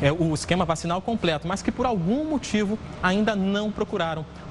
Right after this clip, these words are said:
os postos de vacinação. Boa noite pra você, boa noite, Camila, a todos que acompanham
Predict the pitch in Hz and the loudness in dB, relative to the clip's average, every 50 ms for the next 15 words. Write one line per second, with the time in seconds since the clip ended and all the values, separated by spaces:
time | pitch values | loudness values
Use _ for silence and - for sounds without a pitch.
0 | - 185 175 - - - 135 131 - - 139 123 131 139 143 123 - - 143 131 | -2 -2 -2 2 2 2 2 2 2 0 2 2 4 4 2 2 2 0 0 0
1 | 120 - - 107 95 90 - - - - - - - - - - - - - - | 0 0 0 0 -2 -2 -4 -8 -10 -8 -8 -8 -8 -8 -8 -6 -6 -2 4 4
2 | 139 135 156 165 147 - - 151 135 135 - 196 190 170 151 147 160 156 131 - | 4 4 4 2 -2 0 0 2 2 2 2 2 2 2 0 -2 -2 -2 -2 -2
3 | - 131 120 156 185 190 180 156 131 - - 185 202 190 151 - - - 135 - | 0 0 2 2 2 0 0 0 -2 -2 -2 0 0 0 -2 -2 -2 -2 0 0
4 | 131 113 - 156 165 170 170 165 | 0 0 0 0 2 2 0 -2